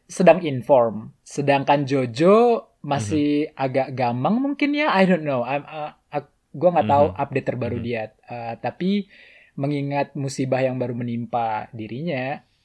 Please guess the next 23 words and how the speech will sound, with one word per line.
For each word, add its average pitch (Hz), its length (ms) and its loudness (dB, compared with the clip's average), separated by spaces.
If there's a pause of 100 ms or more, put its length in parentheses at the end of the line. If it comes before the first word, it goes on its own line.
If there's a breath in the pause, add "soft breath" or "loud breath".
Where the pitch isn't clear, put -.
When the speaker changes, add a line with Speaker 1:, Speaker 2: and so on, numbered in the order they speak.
(120)
Speaker 1:
I'm 131 320 -10
assuming 202 1300 0
dia 135 220 -2
Speaker 2:
Mhm. 151 80 2
Speaker 1:
masih 143 200 -2
masa 131 260 0
recovery 117 760 -4
mentally 120 640 -4
gitu. 98 360 -12
Jadi 151 320 -2
it 135 140 -2
will 131 160 -2
be 139 120 -6
a 120 80 -6
Speaker 2:
Hmm. 107 80 -8
Speaker 1:
battle 117 400 0 (360)
mentally 120 440 -6
for 110 200 -6
Jojo. 107 520 -10
Speaker 2:
Karena 165 240 -2
View 151 260 0
itu 147 200 0
juga 113 640 6